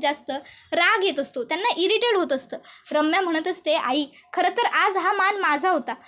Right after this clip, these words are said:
आज पार्थच्या नावाने मी मंगळागौर खेळायला हवी होती, पण ह्या काव्याने माझं सुख, माझं कुंकू, सर्वस्व हिरावून घेतलं."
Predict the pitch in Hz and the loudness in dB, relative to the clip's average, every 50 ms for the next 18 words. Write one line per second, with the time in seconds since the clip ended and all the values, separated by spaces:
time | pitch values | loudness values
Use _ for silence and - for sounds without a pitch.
0 | - - - - 302 320 349 381 - - - - _ - - 349 381 466 480 480 | -20 -8 -2 2 2 2 2 0 -2 -8 -16 -18 _ -2 0 2 2 2 0 -2
1 | - - 466 453 403 339 330 339 339 320 311 359 381 427 453 440 427 392 381 392 | -4 -2 0 2 2 2 2 2 2 0 -2 -2 0 -2 0 0 0 0 2 2
2 | 381 349 370 370 381 370 370 320 339 311 311 330 339 320 285 302 285 262 - - | 2 2 0 0 0 0 0 0 2 2 2 2 2 0 0 -2 -4 -6 -8 -12
3 | - - - 294 302 302 320 339 349 349 339 294 277 277 311 349 349 349 349 349 | -18 -10 -4 -2 -2 0 0 -2 0 0 2 2 2 0 0 -2 -2 -2 -2 -2
4 | 311 302 277 302 339 339 - 381 381 381 - - - - - - - 330 339 349 | -2 -2 -2 -4 -6 -4 -2 -2 -2 -2 -4 -14 -20 -20 -20 -10 -4 0 0 0
5 | 320 440 440 - 392 392 381 - 403 381 381 381 - 381 320 311 330 381 381 - | 0 0 0 0 -2 -2 0 -2 0 0 0 0 0 0 0 0 0 -2 -2 0
6 | 403 415 381 349 311 302 302 302 302 320 302 - 254 233 | 0 0 2 2 2 2 2 2 0 0 -2 -2 -6 -8